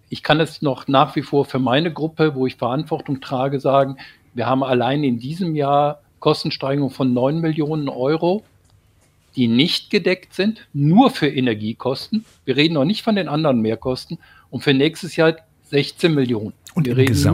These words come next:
Speaker 2: Gesamtsystem?
Speaker 1: Energie.
Speaker 2: Ja, und im Gesamtsystem schätzungsweise, wie ist der Stand?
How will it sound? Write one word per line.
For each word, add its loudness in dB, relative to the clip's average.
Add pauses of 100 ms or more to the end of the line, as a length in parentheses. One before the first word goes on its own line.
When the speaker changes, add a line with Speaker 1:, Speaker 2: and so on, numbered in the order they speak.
(100)
Speaker 2:
Gesamtsystem? 4
Speaker 1:
Energie. 2
Speaker 2:
Ja, -2
und -4
im -2
Gesamtsystem -2
schätzungsweise, -2
wie -6
ist -10
der -2
Stand? -2